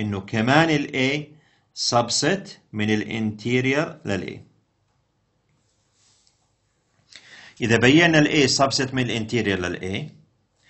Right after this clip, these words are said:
وبنعرف الانتيريور لل A subset من A، بيصيروا متساويات، وإذا الانتيريور لل A بيساوي A بالخاصية رقم خمسة من خواص الانتيريور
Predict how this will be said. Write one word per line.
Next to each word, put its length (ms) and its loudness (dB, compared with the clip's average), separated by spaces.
وبنعرف 480 2
الانتيريور 580 -2
لل 300 -2
A 40 -6
subset 380 -6
من 120 -6
A، 460 -8
بيصيروا 420 2
متساويات، 960 2
وإذا 160 -2
الانتيريور 540 -2
لل 180 0
A 200 0
بيساوي 600 0
A 60 -8
بالخاصية 580 2
رقم 240 0
خمسة 360 -2
من 80 -4
خواص 400 4
الانتيريور 720 -2